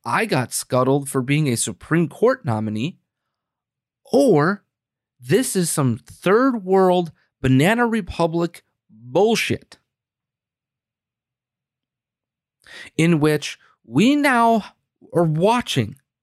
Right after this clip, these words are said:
the weaponization of our Justice Department against political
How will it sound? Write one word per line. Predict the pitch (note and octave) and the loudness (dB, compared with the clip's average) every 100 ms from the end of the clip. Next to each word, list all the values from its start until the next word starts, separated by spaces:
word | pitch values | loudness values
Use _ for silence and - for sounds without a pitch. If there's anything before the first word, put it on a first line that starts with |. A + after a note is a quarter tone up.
| _ _ _ _ _ _ _ _ _ _ _ _ - | _ _ _ _ _ _ _ _ _ _ _ _ -8
the | B2+ F#3 | -2 0
weaponization | C#3 D3+ A3+ D4 C#4 B3 G3+ G#3 - A2 - _ _ _ _ _ _ _ _ _ _ - | 2 0 0 0 0 0 0 0 -4 -6 -10 _ _ _ _ _ _ _ _ _ _ -4
of | D#3+ D#3+ D#3+ C#3 - _ _ _ _ | 0 2 0 -4 -12 _ _ _ _
our | E3+ G#3+ | 0 0
Justice | G3 D3+ - G3+ - E3 C#3 | -2 -6 -2 -2 -2 -4 -4
Department | - A2 - F#2 - G#2 - _ _ _ _ _ _ _ - | -4 -6 -4 -6 -6 -10 -12 _ _ _ _ _ _ _ -4
against | D3+ E3 E3+ - - _ _ _ | 0 0 -2 -6 -12 _ _ _
political | - C#3+ C#3 E3+ C4+ D4 D#3 G#2 D3+ - | -4 0 2 2 2 -2 -2 -4 -4 -10